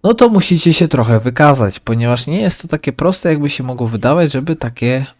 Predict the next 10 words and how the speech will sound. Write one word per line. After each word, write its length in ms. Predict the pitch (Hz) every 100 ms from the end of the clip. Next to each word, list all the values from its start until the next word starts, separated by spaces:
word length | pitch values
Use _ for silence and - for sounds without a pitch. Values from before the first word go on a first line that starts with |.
| _ _
oczywiście 600 | 131 - 113 98 - 95
zdobyć, 640 | - 110 131 165 190 - - _
patrząc 520 | 131 - 170 156 -
na 120 | 113
to, 160 | 113 113
ile 400 | - 175 202 190
przeciwników 720 | - - 110 110 113 120 113 107
ma 220 | 98 95
tutaj 420 | - 87 - 87
miejsce, 720 | 101 98 110 110 - 120 101